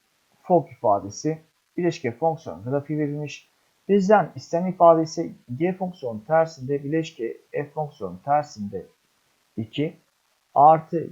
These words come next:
g eksi dört artı f, f fonksiyonun tersinde beş ifadesi. Şimdi görmemiz gereken işlem burada çok basit yine.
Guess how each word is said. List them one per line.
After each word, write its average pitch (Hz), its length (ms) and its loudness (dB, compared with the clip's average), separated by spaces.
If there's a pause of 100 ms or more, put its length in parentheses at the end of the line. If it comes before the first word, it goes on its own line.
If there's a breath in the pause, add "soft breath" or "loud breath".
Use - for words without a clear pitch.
(120)
g 135 400 -2
eksi 139 380 -6
dört 156 420 2 (720)
artı 170 460 4 (100)
f, 175 180 -2 (420)
f 185 180 0
fonksiyonun 135 380 -4
tersinde 165 680 0 (160)
beş 151 200 -6
ifadesi. - 460 -4 (2250)
Şimdi 151 220 -18
görmemiz 233 480 0
gereken 208 360 4
işlem 214 420 -2
burada 196 500 2
çok 202 240 -6
basit 135 300 -4
yine. 127 280 -8